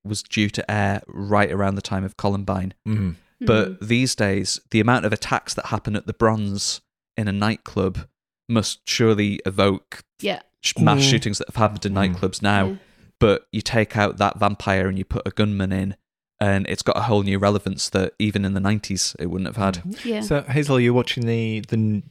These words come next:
Speaker 2: remastered versions, the new versions they
Speaker 3: Yeah,
Speaker 2: just
Speaker 3: that,
Speaker 2: brought out?
Speaker 3: yeah, that's on Amazon Prime. So, um, obviously Joss Whedon's the original creator, and he wanted it to be filmed in four three,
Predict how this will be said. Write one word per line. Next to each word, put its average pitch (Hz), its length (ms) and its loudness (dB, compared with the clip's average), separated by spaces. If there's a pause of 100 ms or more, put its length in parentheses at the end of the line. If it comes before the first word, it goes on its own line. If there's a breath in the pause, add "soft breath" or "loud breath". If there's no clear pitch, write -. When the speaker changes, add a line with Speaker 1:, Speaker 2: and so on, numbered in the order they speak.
Speaker 2:
remastered 127 560 -2
versions, 147 560 -4
the 123 100 2
new 120 160 2
versions 117 320 0
they 247 120 0
Speaker 3:
Yeah, 254 180 6
Speaker 2:
just 208 100 2
Speaker 3:
that, 220 80 -2
Speaker 2:
brought - 160 0
out? 127 240 -4
Speaker 3:
yeah, 214 260 2
that's 196 220 -6
on 202 400 0
Amazon 202 400 0
Prime. 190 380 2
So, 190 500 -2
um, 190 640 -2 (200)
obviously 208 300 -8 (120)
Joss - 320 -2
Whedon's 226 320 -2
the 185 380 -4
original 190 280 0
creator, 202 480 -4
and 185 300 -2
he 190 560 -2
wanted 190 300 -4
it - 80 -14
to - 100 -18
be 190 100 -4
filmed 185 360 -4
in 175 80 -6
four 190 260 -4
three, 220 260 -4